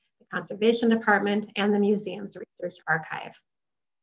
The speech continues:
Her primary research areas have been in the eighteenth and nineteenth century American port-, portraiture area, including the work of Charles Wilson Peale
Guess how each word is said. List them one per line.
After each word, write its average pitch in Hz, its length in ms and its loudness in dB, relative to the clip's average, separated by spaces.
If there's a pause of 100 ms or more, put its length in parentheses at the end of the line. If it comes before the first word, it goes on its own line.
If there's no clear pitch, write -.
Her 240 140 4
primary 294 460 4
research 202 460 2
areas 190 480 -2
have 220 120 -2
been 208 160 2
in 208 100 4
the 196 160 0
eighteenth 226 640 2
and 202 160 -4
nineteenth 208 420 -2
century 196 480 -2
American 185 540 -4
port-, - 400 -2 (260)
portraiture 269 500 2
area, 165 460 -12 (380)
including 262 440 2
the 302 100 0
work 202 320 -4
of 202 160 -6
Charles 214 420 0
Wilson 202 300 -4
Peale 269 460 -2